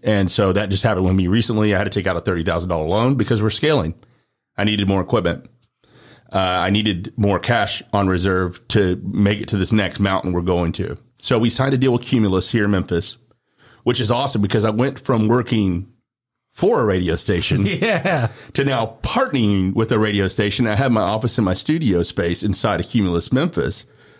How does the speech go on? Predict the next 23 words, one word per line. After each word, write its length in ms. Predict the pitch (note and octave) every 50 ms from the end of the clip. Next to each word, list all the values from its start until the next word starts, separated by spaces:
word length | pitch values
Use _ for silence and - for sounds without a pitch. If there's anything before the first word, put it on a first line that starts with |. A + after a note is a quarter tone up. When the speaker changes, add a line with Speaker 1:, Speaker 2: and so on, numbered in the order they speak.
| _ _ _ -
Speaker 1:
Uh, 300 | - G#2 G#2 G2+ G#2+ -
and 240 | - A2+ A#2 A2 G#2+
they 60 | B2+ C3
utilize 840 | C#3 C3+ C3 - - A2+ B2+ C3+ B2+ A2+ A#2 A#2 A#2 A2+ A2 F#2 G2+
my 760 | F2 G2 G2 G2 G#2+ A#2 C#3+ E3+ E3 B2+ G#2+ A2 A#2 B2+ C3 - A2
videography 840 | G2 A#2 A#2+ G#2+ A2 A#2+ C#3 C#3+ C3 A2 - A#2 G#2+ G#2 G#2+ G#2+ -
on 140 | G#2 G2 G2
their 120 | G#2 G#2
digital 300 | F#2+ G#2 F#2+ G2 F2+ F2
marketing 400 | F#2+ G#2+ A#2+ B2+ - G2+ D#2+ D#2
side. 300 | D#2 - G#2+ D#2+ - - - _ - - _ _ _ - - - - - - _ _ -
So 380 | - - C#3+ B2 A#2 A#2 A#2+
it's 160 | G#2+ A#2+ -
a 60 | C#3 A2+
nice 300 | A#2+ B2 B2+ B2+ - -
hand 260 | - D3 C3+ B2+ A2
in 80 | F#2
hand 420 | F2+ - B2+ C3+ C3+ B2+ A2 G2+ E2+
with 160 | F#2+ F#2 -
us 220 | G2+ G2 - -
two 180 | - - C3+ A2
working 320 | G2 G2 G2 F#2+ - A2+
together. 640 | G2 F2+ E2 F2 G#2 B2 C3 G2 E2+ C2+ C2+ - -